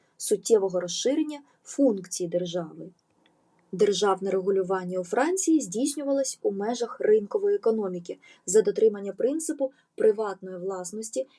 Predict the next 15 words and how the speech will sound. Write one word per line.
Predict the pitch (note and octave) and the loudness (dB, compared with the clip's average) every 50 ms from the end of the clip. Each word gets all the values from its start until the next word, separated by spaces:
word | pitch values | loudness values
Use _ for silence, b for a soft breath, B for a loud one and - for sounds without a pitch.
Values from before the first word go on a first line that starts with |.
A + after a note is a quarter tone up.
| b b _ | b b _
і | - C#4 F#4 A4+ - - - | 2 4 4 4 2 0 -4
торкалося | A#3+ A3+ - - - A#3 C4 D4+ E4 D4+ - - C4+ B3 | -6 -6 -4 -4 -2 -2 0 0 0 -2 -2 0 -2 -2
здебільшого | G3 F#3+ G#3+ F3+ F3 A3 B3 B3 - B3 A3+ A3 A3 | 0 0 -2 -2 -2 -4 -8 -4 -2 -2 0 0 -2
приватно-, | - - G#3+ G#3+ F#3+ G3 G3 F#3+ - G3+ - - | 0 2 2 2 2 0 -4 -6 -6 -8 -8 -2
державного | F#3 A3 G#3 F#3+ G3+ A3 G#3 G3 G#3 G#3 F#3+ G#3+ G3+ | 0 0 0 0 0 -2 -2 -4 -6 -8 -8 -8 -6
сектору. | - - F#3 E3+ F3 - - F3+ - - - _ _ _ b b b b b b b b b b b b | -4 -4 -6 -6 -8 -12 -16 -16 -16 -18 -20 _ _ _ b b b b b b b b b b b b
Це | - - C#4 F4+ | 0 2 4 4
державне | F4 E4 C4 A#3 - A#3 A#3+ C4 A#3+ A3 A3 | 4 4 2 2 4 4 2 2 2 0 -4
регулювання | G#3 G3+ F#3 G3 G3 G3 F#3 F3 G#3 A#3 C#4+ D#4 D#4 D4 C4 | -4 -4 -4 -4 -4 -6 -6 -6 -6 -6 -6 -6 -8 -8 -4
допомогло | A3 A#3 A#3 - A#3+ A#3+ B3 A3 A3 A#3+ A#3+ | -4 -4 -4 -4 -4 -6 -6 -4 -2 0 0
уникнути | B3 B3 A#3+ A3+ G#3+ A3 - G#3 A3+ A3 - C#4+ | 0 0 0 -2 -4 -4 -6 -12 -16 -14 -12 -10
економічної | C#4+ C#4 C4+ A3 G#3 G3+ G3 G3+ A3 G#3 - - C#4 C#4 B3+ | -10 -6 -6 -6 -6 -6 -8 -12 -10 -10 -10 -8 -6 -4 -4
і | |
соціальної | B3 - G3 F#3+ - F#3 F3+ F3+ F3+ F#3+ G#3+ A#3 B3 | -2 -2 -4 -4 -4 -4 -4 -4 -4 -6 -8 -12 -6
кризи, | - - A3+ F#3+ F3 E3+ E3+ E3+ | -2 0 0 0 -2 -4 -8 -12